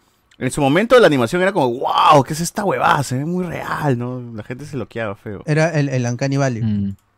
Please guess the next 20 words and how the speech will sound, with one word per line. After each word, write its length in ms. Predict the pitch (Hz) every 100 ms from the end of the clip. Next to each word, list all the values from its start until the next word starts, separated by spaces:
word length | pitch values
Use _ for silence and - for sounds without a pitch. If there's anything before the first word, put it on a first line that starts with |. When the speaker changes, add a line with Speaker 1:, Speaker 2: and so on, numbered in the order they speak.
| _ -
Speaker 1:
Claro, 340 | 117 104 104
y 240 | 107 104 101
Dinosaurios, 580 | 107 98 143 180 135
nomás 200 | 107 120
se 100 | 127
llamó 220 | 117 110 110
la 180 | 98
huevada. 360 | 92 90 90 - _ _ - _ _
El 200 | 131 127
Emperador 760 | 123 120 120 123 151 170 175 165
New 220 | 139 156
Groove, 360 | 165 180 143 127
este 180 | -
es, 80 | 156
este, 200 | 156 -
Las 80 | 120
locuras 220 | 113 156 160
del 80 |
Emperador, 400 | 143 120 117 131
¿no? 300 | 101 104 151